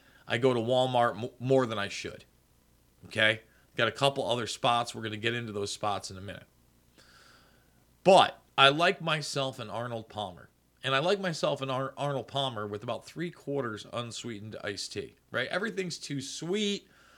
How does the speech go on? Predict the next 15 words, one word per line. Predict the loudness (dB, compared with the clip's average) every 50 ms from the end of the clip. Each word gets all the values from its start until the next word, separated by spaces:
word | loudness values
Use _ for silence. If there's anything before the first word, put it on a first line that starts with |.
| -20 -20 _ _ _ _
Um, | 2 2 4 4 4 2 0 -4 -12 -18 _ -6
I, | -6 -6 -2 2
I, | 2 2 2 2 0
I | -2 0
got | 2 4 4 4 6
off | 6 4 4 2 -2
the | -6
sweet | -6 -6 -6 -6 -6 -6 -6 -4
drinks | -2 -2 -2 -2 -6 -8
a, | -6 -6 -6 -4 -4
a | -4
while | -4 0 2 4 4 4 4 4 0
ago | -2 -2 -4 -4
when | -4 -6 -8
my | -8 -8 -10